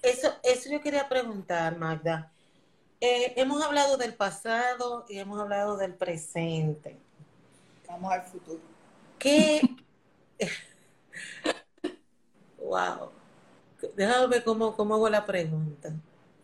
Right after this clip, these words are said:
Speaker 1: ¿Cómo miras, eh, en este aspecto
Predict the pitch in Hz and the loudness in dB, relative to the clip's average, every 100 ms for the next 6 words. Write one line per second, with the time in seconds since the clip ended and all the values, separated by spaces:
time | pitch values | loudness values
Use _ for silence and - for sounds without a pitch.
0 | _ _ _ _ - _ _ - - - | _ _ _ _ -20 _ _ -20 -20 -20
1 | - - 262 294 269 262 220 180 180 - | -6 4 6 6 6 4 4 2 -2 -6
2 | - - _ _ _ _ _ 202 202 202 | -12 -16 _ _ _ _ _ -2 0 0
3 | 196 - 202 208 208 233 - 254 226 - | 0 -2 -4 0 0 0 -2 -2 -2 -2
4 | - 185 180 - 170 - | 0 0 0 2 2 0